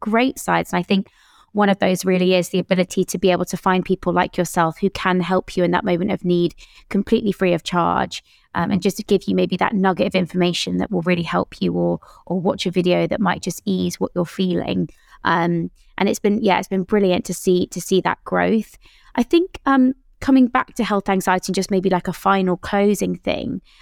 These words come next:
um, if someone is listening to this and they're, they're really struggling with health anxiety, they haven't maybe found their solution, um,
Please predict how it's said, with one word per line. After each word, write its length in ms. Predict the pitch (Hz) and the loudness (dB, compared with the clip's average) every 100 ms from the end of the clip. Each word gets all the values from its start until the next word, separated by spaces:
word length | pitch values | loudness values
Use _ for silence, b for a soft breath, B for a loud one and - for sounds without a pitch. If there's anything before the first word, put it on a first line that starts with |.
| b - | b 0
um, 320 | 202 202 214 - | 2 2 -2 0
if 140 | 285 | -2
someone 360 | - 320 285 254 | 0 2 4 4
is 160 | 233 | 4
listening 340 | 220 226 - 202 | 2 0 -2 -4
to 100 | - | -4
this 220 | 190 - | -4 -2
and 140 | 196 190 | -2 2
they're, 280 | 185 185 - _ | 2 2 -2 _
they're 140 | 214 196 | 0 2
really 280 | 202 190 | 4 2
struggling 420 | 185 - 180 185 175 | 2 -2 -2 -2 -4
with 120 | 180 | -2
health 240 | 180 - | -4 -2
anxiety, 540 | 190 175 190 175 - 190 | -2 -2 -2 -2 -2 -4
they 80 | |
haven't 380 | 185 - 185 190 | -2 -2 -2 -2
maybe 360 | 190 185 180 180 | 0 0 0 -4
found 560 | - 190 170 170 165 - - - - | -2 0 2 0 -2 -8 -20 -12 -2
their 200 | 208 180 | 0 0
solution, 760 | - 175 170 - 190 180 156 b b b - | -2 0 0 -2 -4 -4 -6 b b b 0
um, 420 | 185 180 180 | 2 4 2